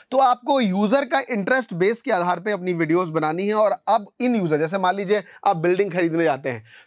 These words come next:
तो बिल्डिंग खरीदते वक्त लोग घर, घर अच्छा नहीं देखते, उसके साथ साथ जो एमिनिटीज हैं सोसाइटी में, सिक्योरिटी हो गई, जहां से वो जॉब कर रहे हैं उसके, उसका जो डिस्टेंस है वो कितना है, है ना, उसके साथ साथ जो मेंटेनेंस कॉस्ट है वो कितनी है,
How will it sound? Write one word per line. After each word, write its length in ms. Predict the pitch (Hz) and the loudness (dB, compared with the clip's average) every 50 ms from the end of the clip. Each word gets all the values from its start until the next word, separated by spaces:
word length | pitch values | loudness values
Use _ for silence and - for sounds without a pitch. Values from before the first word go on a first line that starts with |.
| - | -10
तो 60 | - 202 | -4 0
बिल्डिंग 360 | 175 196 233 220 294 302 226 | 0 0 0 0 -2 -2 0
खरीदते 360 | 226 220 233 202 208 - 269 | -2 -2 -2 -2 -2 0 0
वक्त 180 | 269 262 254 254 | 0 0 0 -2
लोग 160 | 277 240 165 | -4 -2 0
घर, 200 | 180 202 - - 180 | 0 -2 -2 -2 -2
घर 160 | 151 214 262 | -2 -2 -2
अच्छा 240 | 254 175 - 247 262 | -2 -6 -6 -6 -4
नहीं 120 | 269 277 | -2 -2
देखते, 360 | 220 196 143 - - 143 117 - _ _ - _ - 214 | -2 -2 -4 -4 -8 -10 -10 -10 _ _ -18 _ -4 -4
उसके 240 | 208 185 240 269 | -2 0 0 -2
साथ 200 | 233 - 240 220 | 0 0 0 0
साथ 180 | 220 - 262 247 | 0 -2 -2 -2
जो 140 | 196 262 269 - | 0 0 0 0
एमिनिटीज 560 | 220 196 208 226 247 233 320 294 254 240 175 | 0 0 0 0 0 0 0 -2 -2 -2 -4
हैं 220 | 170 143 117 107 _ _ _ _ _ _ _ _ - | -6 -8 -8 -12 _ _ _ _ _ _ _ _ -6
सोसाइटी 420 | 175 165 190 185 175 151 170 180 | -4 -2 0 0 0 0 0 0
में, 100 | 165 165 | 0 0
सिक्योरिटी 600 | 156 - 170 143 - 175 165 170 170 160 160 196 | 0 -2 -4 -2 0 2 2 2 0 -2 -2 -4
हो 160 | 175 156 160 151 | -2 0 0 0
गई, 280 | 143 - 156 151 143 135 _ - - - | 0 0 -2 -2 -2 -6 _ -18 -10 -4
जहां 260 | 139 170 175 175 190 180 | -2 0 0 0 -2 -2
से 120 | - 202 | -2 -2
वो 160 | 185 175 170 151 | 0 0 0 -2
जॉब 320 | 135 127 175 180 196 190 | 0 0 0 0 0 0
कर 160 | 196 214 185 175 | 0 -2 -2 0
रहे 180 | 175 175 175 | 0 -2 -2
हैं 80 | 175 175 | 0 0
उसके, 340 | 170 165 156 - - 202 185 - | -2 -2 -4 -4 -2 -2 -2 0
उसका 540 | - 175 - - - 226 208 190 175 170 170 | -2 -4 -2 0 0 2 2 4 2 2 0
जो 260 | 156 151 175 170 151 - - - - 147 | 2 2 2 2 0 -2 -8 -14 -6 -4
डिस्टेंस 420 | 160 165 - - 190 180 170 - | -4 -4 -2 -2 -2 -2 0 0
है 60 | 202 175 | 0 2
वो 160 | 165 175 185 | 2 0 -2
कितना 380 | 170 - 170 - 170 170 165 | -2 -4 -2 0 0 0 0
है, 180 | 156 156 156 151 147 - _ _ _ - | 0 -2 -2 -2 -2 -6 _ _ _ -6
है 80 | 175 208 | -4 -2
ना, 140 | 226 175 - _ _ _ - - | -2 -4 -6 _ _ _ -4 -4
उसके 240 | 185 - - 220 | -4 0 0 -2
साथ 200 | 190 - 190 185 | 0 2 0 0
साथ 200 | 165 - 214 196 185 | 0 0 0 0 0
जो 360 | 165 190 196 202 202 190 - | 2 2 2 2 4 2 0
मेंटेनेंस 500 | 160 175 180 185 170 196 190 208 214 - | 0 0 -2 0 0 0 0 0 -2 -2
कॉस्ट 340 | - - 190 180 180 175 - 196 | -2 -2 0 0 -2 -2 -4 -4
है 60 | 185 | -2
वो 160 | 170 175 180 | 0 -2 -2
कितनी 360 | 175 196 233 202 202 180 180 175 | -2 -4 -4 -4 -2 0 0 0
है, 200 | 160 160 156 | 0 0 -2